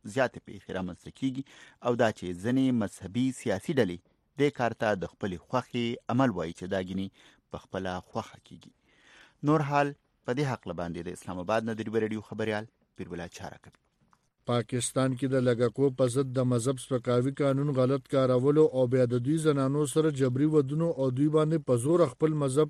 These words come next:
Speaker 2: پرېښودو په سر پاکستان د ډېر وخت راهیسې د نیوکو سره مخ دی. او د دې پیښو د مخنیوي لپاره سېنات او ملي اسمبلۍ غړو باندې ګډ پارلماني کمیټې هم جوړه کړې شوې ده.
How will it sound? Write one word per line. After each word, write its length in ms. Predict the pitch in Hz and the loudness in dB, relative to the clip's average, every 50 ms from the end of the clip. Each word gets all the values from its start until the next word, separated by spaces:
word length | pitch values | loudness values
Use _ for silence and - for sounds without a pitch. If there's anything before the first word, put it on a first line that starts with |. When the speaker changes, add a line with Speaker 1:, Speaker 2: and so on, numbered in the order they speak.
| - 156 | 2 0
Speaker 2:
پرېښودو 500 | 143 135 - - 123 127 123 135 156 156 | 0 0 0 0 0 0 2 4 2 4
په 160 | 151 160 147 | 4 2 0
سر 220 | 131 - 165 165 | 2 2 0 0
پاکستان 720 | 165 - 143 131 120 - 131 120 - - - 160 160 156 151 | 2 2 0 0 0 0 -2 -4 -4 0 2 2 2 2 2
د 120 | 135 131 | 0 0
ډېر 200 | 127 147 160 151 | 2 2 2 4
وخت 260 | 143 147 156 147 - | 4 2 2 2 2
راهیسې 400 | 165 165 160 151 160 156 - 180 | 2 2 4 4 2 0 0 -2
د 80 | 170 175 | 0 0
نیوکو 480 | 170 147 135 131 127 131 123 - 135 | 0 0 2 2 2 0 0 0 -4
سره 300 | 127 - - 131 127 131 | -4 0 0 2 2 2
مخ 260 | 131 131 131 123 - - - - | 2 2 0 -2 -4 -6 -2 0
دی. 300 | 135 135 139 135 120 101 _ _ _ - | 2 2 4 2 0 -2 _ _ _ 0
او 160 | 120 123 127 | 4 4 4
د 200 | 123 131 131 127 | 4 4 2 2
دې 120 | 131 135 131 123 - | 4 2 2 4 4
پیښو 300 | 160 165 165 160 175 175 | 4 4 4 4 0 2
د 60 | 180 | 2
مخنیوي 540 | 180 160 151 139 120 - 127 135 131 143 151 | 2 2 2 -2 -2 -2 0 0 2 2 4
لپاره 440 | 160 160 156 - 165 165 170 175 | 4 4 4 4 4 4 4 4
سېنات 420 | 165 - - 147 139 147 165 165 - | 4 2 2 0 2 2 2 0 0
او 160 | - 151 143 | -2 -2 0
ملي 320 | 131 131 131 131 151 175 | 2 2 2 2 2 0
اسمبلۍ 440 | 180 160 - 147 135 135 143 156 160 | 0 0 0 0 0 2 6 6 6
غړو 280 | 147 147 165 165 170 170 | 6 6 6 6 6 6
باندې 380 | 156 156 143 135 131 131 123 | 6 4 4 4 2 2 4
ګډ 120 | 143 165 165 - | 4 4 4 4
پارلماني 580 | - 151 139 131 123 131 127 127 127 135 156 190 | 2 4 4 4 4 2 2 2 2 2 2 2
کمیټې 500 | 185 190 165 143 139 135 127 123 160 160 | 4 4 4 4 4 2 0 2 2 2
هم 220 | 147 147 151 151 | 2 2 2 0
جوړه 280 | 139 127 131 131 131 131 | 2 2 2 4 4 2
کړې 240 | 123 - 131 131 135 | 2 2 2 2 2
شوې 340 | 123 - - 139 131 131 135 | 2 2 2 2 4 4 4
ده. 420 | 123 123 135 131 135 135 131 117 | 4 4 4 4 6 4 4 2